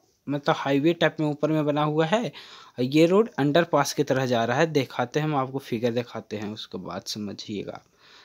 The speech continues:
देखिए, जैसे अंडरपास ये है, तो यहाँ पे ये रोड जो है, एक रोड इधर जा रहा है, एक रोड ऊपर से, ऐसे करके यहाँ पे रेलवे ट्रैक भी हो सकता है या रोड भी हो सकता है। तो इस तरह से अगर रहता है, तो ऐसे अगर दो रोड ज्वाइन करता है, तो उसको हम लोग बोलते हैं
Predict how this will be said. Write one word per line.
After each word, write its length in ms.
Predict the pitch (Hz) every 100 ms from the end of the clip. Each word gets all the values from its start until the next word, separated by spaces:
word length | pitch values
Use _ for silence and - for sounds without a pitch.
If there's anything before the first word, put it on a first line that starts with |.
| - -
देखिए, 260 | 185 147
जैसे 260 | 135 165 -
अंडरपास 680 | 151 160 165 190 196 185 180
ये 180 | 165 185
है, 240 | 208 - - - - _ -
तो 60 |
यहाँ 220 | 190 226 220
पे 320 | 226 233 - _ -
ये 180 | 185 208
रोड 300 | 190 208 202
जो 120 | 147
है, 180 | 143 170
एक 180 | 185 175
रोड 200 | 180 165
इधर 260 | 147 185
जा 160 | 180 143
रहा 80 | 147
है, 60 |
एक 100 | 156 156
रोड 220 | 165 160
ऊपर 200 | 156 165
से, 220 | - 156
ऐसे 260 | 143 - 170
करके 280 | 160 147
यहाँ 160 | 151 156
पे 120 | 156
रेलवे 320 | 143 139 151
ट्रैक 320 | 160 147 147 151
भी 100 | 151
हो 120 | 143
सकता 300 | 139 139 143
है 60 |
या 120 | 139 135
रोड 260 | 139 147
भी 100 | 143
हो 140 | 147 147
सकता 320 | 143 - 139
है। 120 | 135 - - - - -
तो 60 | 214
इस 200 | 208 -
तरह 160 | 220
से 140 | 214 214
अगर 220 | 202 190
रहता 280 | 190 - 214
है, 60 |
तो 140 | 208 196
ऐसे 340 | 190 - 208
अगर 200 | 190 180
दो 240 | 160 170
रोड 220 | 190 185 147
ज्वाइन 320 | 156 165 190
करता 260 | 143 -
है, 80 | 156
तो 120 | 165
उसको 220 | 175 - 180
हम 100 | 180
लोग 120 | 160
बोलते 320 | 160 160 196
हैं 280 | 196 165